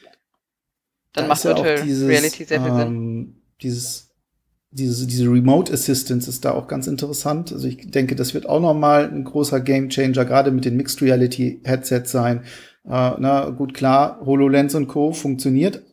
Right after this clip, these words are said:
Speaker 2: ähm, zwar einigermaßen, aber du hast halt wirklich nur dieses Briefmarkensichtfeld.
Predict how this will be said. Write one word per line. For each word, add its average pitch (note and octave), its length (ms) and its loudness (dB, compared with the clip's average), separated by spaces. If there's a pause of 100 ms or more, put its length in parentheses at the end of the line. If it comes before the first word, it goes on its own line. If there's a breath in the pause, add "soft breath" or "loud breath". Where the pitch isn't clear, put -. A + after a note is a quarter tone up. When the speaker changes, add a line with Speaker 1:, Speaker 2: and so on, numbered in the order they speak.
(280)
Speaker 2:
ähm, C#3 460 -4
zwar C#3+ 380 -4
einigermaßen, C#3+ 920 2
aber C#3 220 4
du C3+ 140 0
hast C3+ 160 -4
halt C3 160 -4 (140)
wirklich C3+ 320 -6
nur C3 120 -2
dieses B2 300 -2
Briefmarkensichtfeld. D3+ 1300 0